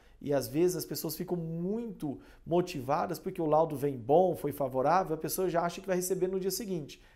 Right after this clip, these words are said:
Não, ainda tem um andamento. O que pode acontecer,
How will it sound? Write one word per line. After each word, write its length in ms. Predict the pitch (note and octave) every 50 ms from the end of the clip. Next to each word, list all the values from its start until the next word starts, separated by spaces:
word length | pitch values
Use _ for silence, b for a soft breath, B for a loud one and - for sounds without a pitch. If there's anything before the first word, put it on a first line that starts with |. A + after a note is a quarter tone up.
| b b
Não, 160 | - F3+ F#3
ainda 240 | E3 D3+ D3+ E3 F3+
tem 380 | F3+ F3+ - F3 F3+ F#3 G3 - B B B
um 160 | B F#3+ F#3 F3+
andamento. 580 | F3+ F3 F#3 G3+ G3 E3 C#3 A#2 G#2 - - b b b b b b b
O 260 | - C#4 D4+ D#4 D4+ -
que 160 | - F#3+ F#3
pode 480 | - - - D#3 D3+ D3+ D3+ C#3+ C#3+
acontecer, 1040 | C#3+ C#3+ C#3+ D3+ D3 - D3 C3 A#2 - - - C#3+ C#3+ C#3+ D#3 F#3 A#3 - B B